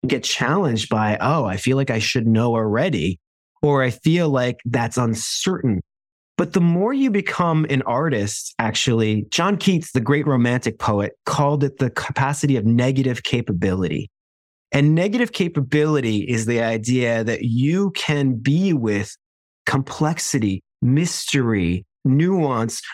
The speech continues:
without striving too much for reason or logic.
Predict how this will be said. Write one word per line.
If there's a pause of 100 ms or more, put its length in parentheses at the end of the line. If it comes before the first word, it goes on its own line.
(100)
without
striving
too
much
for
reason
or
logic.